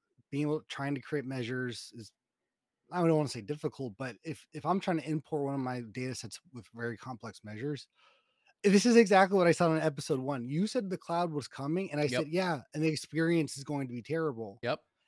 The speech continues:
Speaker 1: And honestly, it is because I, there's been a few times, like, I pasted in a long measure,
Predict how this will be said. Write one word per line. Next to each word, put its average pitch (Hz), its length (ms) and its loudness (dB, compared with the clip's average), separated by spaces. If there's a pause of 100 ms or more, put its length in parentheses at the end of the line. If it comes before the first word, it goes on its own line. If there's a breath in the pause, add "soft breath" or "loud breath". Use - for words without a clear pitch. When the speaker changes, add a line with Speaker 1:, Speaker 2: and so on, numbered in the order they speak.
(200)
Speaker 1:
And 143 400 0 (500)
honestly, 160 440 0
it 147 60 0
is 202 220 4
because 147 500 -4 (440 soft breath)
I, 185 160 -4 (180)
there's 160 220 -6
been 175 140 -2
a 160 60 0
few 175 220 -4
times, 147 260 -4
like, 113 120 -6 (100)
I 127 80 -8
pasted 143 440 -6
in 135 80 -4
a 135 120 -6
long 123 240 -6
measure, 120 480 -8